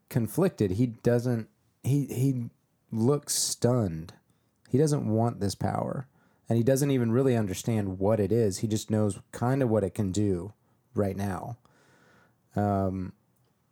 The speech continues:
and Cassidy tries to talk to him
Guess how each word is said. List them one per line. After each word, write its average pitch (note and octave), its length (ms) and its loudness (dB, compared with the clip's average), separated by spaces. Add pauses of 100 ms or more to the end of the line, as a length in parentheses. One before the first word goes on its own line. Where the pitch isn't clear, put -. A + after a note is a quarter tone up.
(1000)
and A2 500 0 (840)
Cassidy D3+ 440 2
tries C3 300 2
to B2 80 2
talk A#2 340 2
to - 220 -6
him G#2+ 680 0